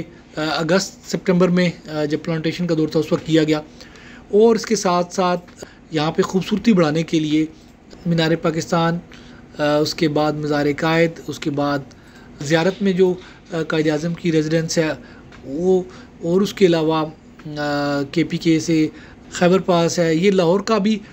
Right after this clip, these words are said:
मीनार पाकिस्तान तो आप देख चुके हैं। तो ये सारे, आ, replicas तैयार किए जाएंगे। आ, monument का नाम दिया गया इनको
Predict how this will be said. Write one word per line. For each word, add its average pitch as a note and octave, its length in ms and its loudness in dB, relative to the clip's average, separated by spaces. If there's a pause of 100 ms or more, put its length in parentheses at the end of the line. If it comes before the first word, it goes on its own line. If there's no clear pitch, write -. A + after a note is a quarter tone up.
(140)
मीनार E3+ 220 0
पाकिस्तान F3+ 420 -2
तो E3+ 100 -2
आप D3+ 80 -2
देख C#3+ 200 0
चुके C#3+ 260 -6
हैं। B2+ 140 -4 (540)
तो F3 80 2
ये F#3+ 220 4
सारे, F#3 400 2
आ, F#3+ 60 0 (1400)
replicas F3+ 600 2 (220)
तैयार E3+ 220 2
किए F3+ 220 0
जाएंगे। E3 400 0
आ, F3+ 40 -8 (960)
monument C#3+ 720 -2
का F3 120 0
नाम D#3+ 220 -2
दिया D#3 240 2
गया D#3+ 180 0
इनको D#3 260 -4